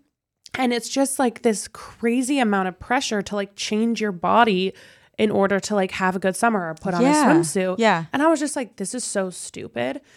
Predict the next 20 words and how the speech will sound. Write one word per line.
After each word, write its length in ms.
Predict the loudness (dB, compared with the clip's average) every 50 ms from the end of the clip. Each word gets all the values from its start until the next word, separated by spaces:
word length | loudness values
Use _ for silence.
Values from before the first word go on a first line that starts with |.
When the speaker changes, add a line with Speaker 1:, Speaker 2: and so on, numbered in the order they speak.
| -20 _
Speaker 1:
So 220 | -6 -2 0 0
we 280 | 0 0 -4 -4 -4 -4
decided 480 | -4 -4 -2 0 0 0 0 0 -4 -6
to 60 | -8
throw 380 | -14 -8 -4 -2 0 0 0 -2
a 80 | -4
pool 220 | -6 -8 -8 -10 -10
party 560 | _ -8 -6 -6 -4 -4 -4 -4 -4 -4 -6
for 300 | -8 -8 -4 -2 -2 -2
a 40 | -2
hundred 260 | -2 -4 -4 -4 -4
and 80 | -4 -4
fifty 240 | -6 -6 -4 -2
women, 300 | -2 -2 0 -2 -2 -2 -2
my 120 | -4 -4
business 280 | -4 -4 -6 -6 -6 -8
partner 220 | -8 -8 -8 -8
Christina 420 | -8 -8 -10 -10 -8 -8 -8 -6 -6
and 120 | -6 -6
I. 220 | -8 -8 -8 -10